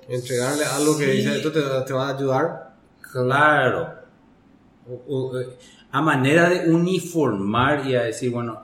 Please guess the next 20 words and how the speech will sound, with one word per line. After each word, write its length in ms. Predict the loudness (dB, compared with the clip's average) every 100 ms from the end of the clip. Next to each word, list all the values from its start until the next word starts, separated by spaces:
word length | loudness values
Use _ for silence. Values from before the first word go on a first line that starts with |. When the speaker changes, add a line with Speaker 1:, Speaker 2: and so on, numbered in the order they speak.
| -14
Speaker 2:
así 320 | -12 -8 -8
es 60 | -6
como 280 | -6 -4
vamos 240 | -4 -2 -4
a 40 |
hacer 200 | -6 -8
las 100 | -8
cosas, 160 | -8 -8
vamos 200 | -8 -8
a 40 |
tratar 140 | -8 -8
de 40 |
entrenarnos 680 | -6 -4 -4 -2 -4 -4 -8
de 80 | -8
esta 140 | -8
manera". 340 | -10 -8 -8 -6
Y 120 | -6
acá 220 | -6 -8
tenés 240 | -8 -8 -6
un, 240 | -6